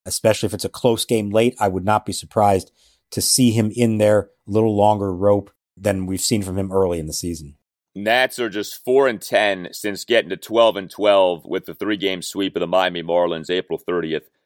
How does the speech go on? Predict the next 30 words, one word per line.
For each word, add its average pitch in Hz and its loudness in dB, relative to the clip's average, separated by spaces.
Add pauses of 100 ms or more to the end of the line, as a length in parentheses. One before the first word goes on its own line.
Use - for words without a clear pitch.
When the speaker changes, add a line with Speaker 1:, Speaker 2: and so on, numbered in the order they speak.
(200)
Speaker 2:
Through 101 0
May 87 0
second. 78 -4
So 160 4
we're 127 0
starting 185 4
something 160 -2
new 151 0
here 104 -2
on 98 0
the 92 -6
Nats 95 -2
Chat 92 0
podcast, 87 0
and 101 -4
that 131 0
is 127 -2
voicemails 160 -2
from 139 0
you. 170 2
Send 180 -2
us 185 2
your 151 0
voice 156 2
memos. 151 0
Just 107 -12
use 143 -8
your 127 -10
smartphone. 143 2
If 127 -16